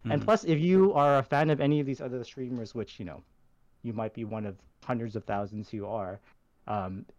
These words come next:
Speaker 1: it's a great way to just get into it and follow them. And it's, the game is so simple that anyone can really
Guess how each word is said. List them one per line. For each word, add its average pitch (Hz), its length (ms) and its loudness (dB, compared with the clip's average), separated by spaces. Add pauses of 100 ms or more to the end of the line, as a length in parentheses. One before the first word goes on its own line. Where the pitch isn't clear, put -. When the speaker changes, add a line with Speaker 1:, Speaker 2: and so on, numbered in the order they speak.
Speaker 1:
it's 143 220 2
a 131 440 4
great 143 320 2
way 156 140 4
to 147 100 2
just 131 260 -4
get 135 160 2
into 143 340 0
it 107 160 0
and 107 140 -6
follow 120 320 2
them. 101 260 -6
And 101 240 -8 (380)
it's, - 260 -2
the 156 120 2
game 165 240 4
is 185 100 4
so 175 180 6
simple 147 400 4
that 113 240 2
anyone 147 440 2
can 117 400 0
really 143 500 4